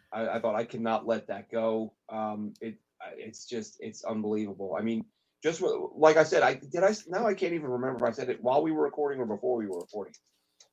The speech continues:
But, um, just talking about how people's brains are broken, that someone, someone tweeted to me earlier that the punt return for touchdown was Zach Wilson's fault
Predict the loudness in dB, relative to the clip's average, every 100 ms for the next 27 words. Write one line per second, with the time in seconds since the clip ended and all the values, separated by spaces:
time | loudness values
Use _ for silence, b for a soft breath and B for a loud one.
0 | -2 4 6 6 4 -2 _ -6 0 4
1 | 6 6 6 4 0 -4 -2 -2 -2 -2
2 | -4 -4 -10 -8 -8 -2 -2 -2 -4 -4
3 | -4 -4 -6 -8 -6 -6 -4 0 2 2
4 | 2 0 -4 -6 -18 _ _ -6 -4 -2
5 | -2 -2 -2 0 -2 -2 -4 -2 -2 -4
6 | -2 -4 -2 -4 -6 -8 4 4 4